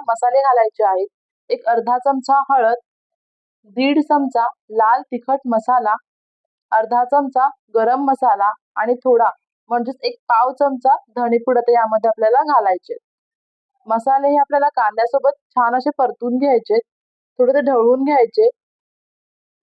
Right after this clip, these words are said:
मसाले हे परतून घेतले की यामध्ये आपल्याला तयार करून घेतलेलं म्हणजेच वाटून घेतलेलं वाटप हे घालायचं आहे.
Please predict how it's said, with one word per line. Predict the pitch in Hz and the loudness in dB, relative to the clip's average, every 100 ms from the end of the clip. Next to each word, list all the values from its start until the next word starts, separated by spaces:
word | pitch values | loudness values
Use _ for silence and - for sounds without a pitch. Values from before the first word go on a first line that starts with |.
| - | -8
मसाले | 226 226 254 262 | -6 -2 0 2
हे | 277 277 330 _ | 2 0 -2 _
परतून | 226 214 247 247 | -4 -2 0 2
घेतले | 294 285 254 | 2 2 0
की | 262 - 240 | 0 -4 -2
यामध्ये | 220 226 226 254 | -2 -2 0 0
आपल्याला | 254 262 240 262 _ - | 2 2 2 -2 _ -2
तयार | 226 226 226 | 0 0 0
करून | 233 240 | 2 2
घेतलेलं | 254 277 240 240 _ _ _ | 2 2 0 0 _ _ _
म्हणजेच | 233 240 247 247 | -4 0 0 0
वाटून | 214 196 226 | -2 0 2
घेतलेलं | 240 247 240 254 | 2 0 2 2
वाटप | 233 - 226 254 | 2 0 0 2
हे | 262 | 2
घालायचं | 247 403 403 466 214 | 2 4 2 2 0
आहे. | 185 | 0